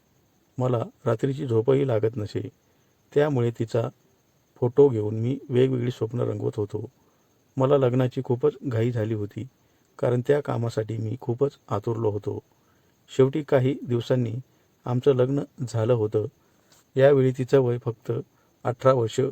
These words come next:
होतं, तर मी पंचवीस वयाकडे आलो होतो. लग्न झालं त्या दिवशी मला वाटायचं तिला घेऊन एका खोलीत झोपावं, पण ते त्या दिवशी शक्य नव्हतं,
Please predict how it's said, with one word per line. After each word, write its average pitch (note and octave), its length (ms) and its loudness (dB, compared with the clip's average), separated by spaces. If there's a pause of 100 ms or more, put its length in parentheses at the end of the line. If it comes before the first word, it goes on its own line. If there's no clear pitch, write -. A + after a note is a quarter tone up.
(840)
होतं, A2+ 300 2 (240)
तर B2+ 100 4
मी C#3+ 140 0
पंचवीस C3+ 420 -4
वयाकडे A2+ 360 -2
आलो A2 260 -2
होतो. G#2 320 -8 (1000)
लग्न D3 260 4
झालं B2+ 320 2 (160)
त्या D#3 120 2
दिवशी C3 320 -2
मला B2 200 0
वाटायचं A#2 480 -2 (520)
तिला C#3 200 4
घेऊन B2 260 0
एका A#2+ 280 0
खोलीत B2 240 -2
झोपावं, A2 480 -2 (460)
पण C#3+ 220 2
ते C#3 80 4
त्या C3 180 0
दिवशी A2+ 260 -6
शक्य - 360 -6
नव्हतं, G#2 300 -6